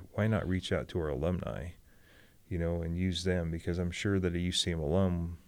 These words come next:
especially 'cause if they believe in the school that they graduated from, are gonna be willing to help out those new graduates. So,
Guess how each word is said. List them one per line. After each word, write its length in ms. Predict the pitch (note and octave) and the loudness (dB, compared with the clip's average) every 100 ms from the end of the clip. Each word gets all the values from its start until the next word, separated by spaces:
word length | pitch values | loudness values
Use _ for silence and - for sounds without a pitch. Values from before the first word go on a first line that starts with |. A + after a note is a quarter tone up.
| - - | -20 -10
especially 640 | - A2+ A2 G2+ F2 F2 D#2+ | 0 2 2 0 0 -2 -2
'cause 180 | F2+ F2 | -2 0
if 140 | E2+ - | -2 -2
they 120 | E2+ | -2
believe 340 | D#2+ F#2 G#2+ | 0 2 2
in 100 | F#2 | 0
the 80 | D#2 | -2
school 320 | - - E2+ | -4 -2 -2
that 120 | D#2+ D#2+ | 0 -2
they 80 | |
graduated 500 | E2 F#2 G2 F2+ E2 | 0 0 0 -2 -4
from, 360 | - F2 E2+ E2 D#2 - - | -6 -4 -4 -4 -8 -14 -10
are 140 | C2 F#2 | -2 0
gonna 160 | G#2+ G#2+ | 2 2
be 220 | G2 F2+ F2 G2 | 0 -2 -6 -10
willing 420 | F2 F#2+ F#2+ F#2 | -4 2 2 2
to 120 | F2 | -2
help 260 | F2+ F2+ F2 | -2 -2 0
out 300 | F#2+ F#2 - | -2 -2 -4
those 260 | F2+ E2+ F#2+ | -4 -4 -4
new 100 | E2 | -2
graduates. 760 | E2+ F2 F#2 D#2+ D#2 - - - - - - - - - | 0 0 0 -2 -4 -8 -10 -16 -20 -20 -20 -20 -20 -10
So, 400 | - E2+ E2 | -4 -2 -2